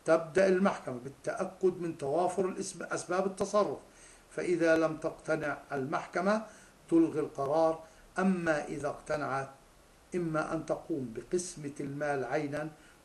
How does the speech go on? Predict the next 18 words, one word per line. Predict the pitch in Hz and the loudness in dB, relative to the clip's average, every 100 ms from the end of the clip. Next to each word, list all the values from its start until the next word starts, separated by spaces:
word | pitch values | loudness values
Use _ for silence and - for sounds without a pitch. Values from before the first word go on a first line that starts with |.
| - | -4
ودون | 139 160 180 151 | -2 2 0 0
طلب | 139 160 147 127 | 0 0 0 -2
من | 143 | -6
الشركاء | 131 147 135 131 165 180 - - - - 160 | -6 -6 -6 -4 0 0 -2 -10 -20 -12 -8
إذا | 143 151 147 | 0 0 0
لم | 143 | -2
يكن | 147 - 135 | -4 -8 -8
هناك | 127 143 135 | -6 -6 -6
ضرر، | 135 143 139 139 139 - - - - - | -6 -4 -2 -4 -6 -20 -20 -20 -12 -4
أو | 139 127 | -4 -2
تخ-، | 175 - - - - 135 | -6 -6 -14 -20 -10 -6
أو | 127 - | -6 2
ت-، | 196 160 - | 2 2 0
تجز | 180 165 - - - - - 151 | 2 2 0 -14 -20 -20 -8 -6
التصرف، | - 151 143 156 143 143 - | -4 -6 0 0 0 -4 -4
ولكن | 143 151 143 135 | -2 -2 -2 -6
بعد | 139 127 135 | -4 -4 -4
أن | 147 | -6